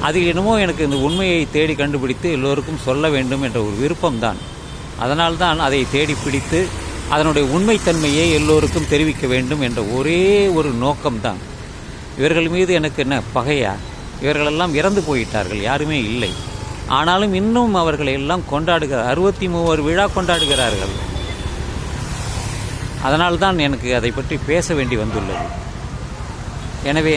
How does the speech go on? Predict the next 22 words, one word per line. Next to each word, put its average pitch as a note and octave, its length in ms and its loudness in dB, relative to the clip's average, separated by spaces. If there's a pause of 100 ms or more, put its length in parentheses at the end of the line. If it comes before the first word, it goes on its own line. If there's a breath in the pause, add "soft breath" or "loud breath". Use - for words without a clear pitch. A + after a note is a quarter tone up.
நண்பர்களே, A#2+ 420 2 (2250)
இந்த E3 140 2
இரவு F3 340 4 (140)
நள்ளிரவாகட்டும் D3 840 2
என்று A#2+ 160 -2
சொல்லி C#3 360 0 (380)
இந்த C#3 200 0
பதிவை D3 340 0
நான் B2 280 0
நிறைவு C#3+ 340 2
செய்கிறேன். F#2 380 -4 (520)
தற்பொழுது F3 440 2
நான் C#3+ 180 2
இருக்கும் E3+ 340 0
இடம் C#3+ 220 2 (440)
இந்த C#3 160 0
எழுபது E3 360 4
அடி C3+ 220 0
சாலை, B2 280 0 (240)
பெரியார் C3+ 380 0
நகர் G2 260 -4
தான். A2+ 140 -4